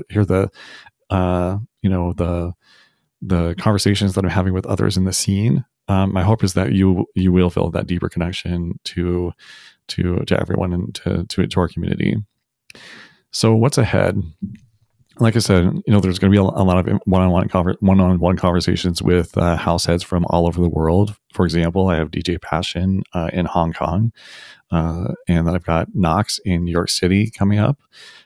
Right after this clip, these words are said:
and there's a, a guy named Dave Cas-, Dave Cassette in Spokane, who, uh,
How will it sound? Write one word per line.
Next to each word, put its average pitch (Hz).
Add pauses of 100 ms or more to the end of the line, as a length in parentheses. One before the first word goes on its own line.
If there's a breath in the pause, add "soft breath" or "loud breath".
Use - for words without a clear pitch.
(120 loud breath)
and 95
there's 87
a, 87
a 98
guy 85
named 85
Dave 92
Cas-, - (340)
Dave 92
Cassette 92 (180)
in 87
Spokane, 95 (220)
who, 90 (160)
uh, 85